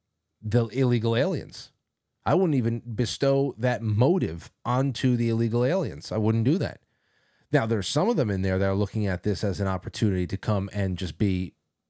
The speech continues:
vipers and vultures. They understand that there are some very sleepy, rich countrysides and there's some very, uh, quiet, uh, suburbs that can be,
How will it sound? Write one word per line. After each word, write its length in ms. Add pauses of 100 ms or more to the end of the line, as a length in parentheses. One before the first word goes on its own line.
vipers 600
and 220
vultures. 580 (480)
They 140
understand 800
that 160
there 180
are 60
some 180
very 640
sleepy, 800
rich 880 (500)
countrysides 1400
and 200
there's 220
some 220
very, 500 (380)
uh, 480 (420)
quiet, 760 (500)
uh, 160
suburbs 800
that 160
can 160
be, 480